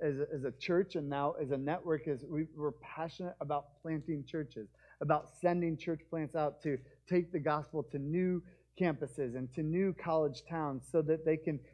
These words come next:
hear about Jesus. About ten to twelve years ago, this was the only H two O that exists. You might have heard us talk about this before. And so we started thinking and praying, what would it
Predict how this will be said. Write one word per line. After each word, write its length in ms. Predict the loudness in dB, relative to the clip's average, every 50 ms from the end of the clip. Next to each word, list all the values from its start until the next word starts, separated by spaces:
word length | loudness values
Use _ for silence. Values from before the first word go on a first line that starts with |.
| -20 _
hear 160 | 6 6 8
about 480 | 8 8 6 4 4 2 0 -4 -8 -2
Jesus. 460 | 2 2 4 4 2 2 -2 -2 0
About 320 | 4 4 6 6 4 2 -4 -20 -6 0
ten 160 | 2 2 2
to 80 | 2 0
twelve 300 | 2 6 6 6 8 8
years 180 | 8 6 6 6
ago, 280 | 6 6 6 6 4 2 -4 -14 -2 2
this 220 | 2 4 4 4
was 140 | 2 2 2
the 80 | 2
only 260 | 2 4 4 4 4 6
H 260 | 4 4 2 0 2
two 140 | 4 8 8
O 100 | 8 8
that 200 | 8 4 2 2
exists. 420 | 0 2 4 4 4 4 4 2
You 100 | -4 -2
might 200 | 0 2 2 2
have 100 | 2 0
heard 140 | 2 2 2
us 100 | 2 2 0
talk 240 | 0 0 0 0 0
about 260 | 0 0 0 0 0
this 160 | 0 -4 -4 -4
before. 520 | -6 -8 -8 -6 -2 -2 0 0 -2 -4 -8 -16 _ _ _ _
And 140 | -2 -2 0
so 140 | 2 4 4
we 100 | 4 4
started 420 | 2 4 4 4 6 4 2 2
thinking 320 | 0 0 0 0 0 0 0
and 100 | -2 0
praying, 320 | 0 2 2 2 2 2
what 160 | 2 2 2
would 120 | 2 0 -2
it 120 | -2 -2